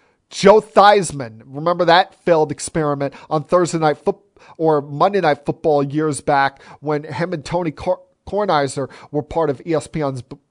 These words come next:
booth. And then, of course, the previous goat, Joe Montana.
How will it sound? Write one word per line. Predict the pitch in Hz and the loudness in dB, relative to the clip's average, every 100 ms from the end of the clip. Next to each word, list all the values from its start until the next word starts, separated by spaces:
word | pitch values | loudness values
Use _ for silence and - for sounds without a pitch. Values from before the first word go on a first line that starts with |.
| _ | _
booth. | 139 117 107 _ _ _ _ _ | -10 -10 -12 _ _ _ _ _
And | 202 233 | -4 0
then, | 262 | 0
of | - | 0
course, | - 247 - | -2 -4 -2
the | 240 | -2
previous | 240 - 277 294 233 180 - | -2 -6 -6 -6 -2 -4 -4
goat, | 135 - 147 139 - _ _ - | -6 0 0 0 -8 _ _ -18
Joe | 120 165 208 | 2 6 6
Montana. | 185 185 170 151 190 175 | 4 2 0 0 0 0